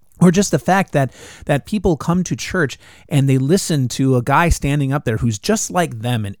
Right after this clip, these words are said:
every single way, except for the fact that, that, um, God is now using his voice to share his word.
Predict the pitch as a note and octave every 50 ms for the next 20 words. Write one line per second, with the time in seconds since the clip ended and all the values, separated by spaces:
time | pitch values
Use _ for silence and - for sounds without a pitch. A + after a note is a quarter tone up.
0 | - D3+ F3 F3 F3 F#3+ F#3 - - E3+ E3 D3 C#3+ B2+ C3+ C3 A#2+ A#2 - -
1 | A#2+ - - - D#3+ D3 - - - D#3+ D3+ C#3+ C3+ B2+ - - C3+ C3 C3 -
2 | - - A#2+ A#2 A2+ _ - - - - - - _ - B2 B2 A#2 A2+ G#2 -
3 | - - A#2 A2+ A2+ A2 B2+ B2+ C3 C3+ C3 A#2+ A#2+ B2 B2 A#2+ A#2+ A#2 A#2+ C3
4 | C#3+ C3+ C3 C3 B2 A2 B2 B2 A2 G#2 G#2 A#2+ B2 A#2 A2 - - - - A2+
5 | - - A#2+ A2+ G#2+ F#2 - C3+ C3+ B2 G#2+ A2 A2+ B2+ B2+ A#2 G#2 G2